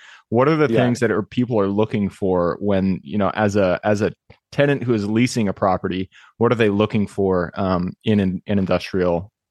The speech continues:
Speaker 1: an industrial property?
Speaker 2: Yeah, that's a great question. It, it really kind of varies depending on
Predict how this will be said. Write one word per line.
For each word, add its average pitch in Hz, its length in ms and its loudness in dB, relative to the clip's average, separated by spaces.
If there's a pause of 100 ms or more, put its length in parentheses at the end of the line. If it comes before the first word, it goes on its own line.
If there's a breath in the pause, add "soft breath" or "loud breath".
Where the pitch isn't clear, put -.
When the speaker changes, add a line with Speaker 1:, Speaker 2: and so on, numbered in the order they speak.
Speaker 1:
an 101 60 0
industrial 92 340 -2
property? - 380 -4 (720)
Speaker 2:
Yeah, 117 220 2
that's 120 200 0
a 139 40 0
great 117 240 0
question. 101 480 -2
It, 123 200 0 (480 loud breath)
it 113 100 0
really 131 520 2
kind 123 180 0
of 101 180 -2 (180)
varies 113 460 0
depending 107 400 -2
on 95 160 0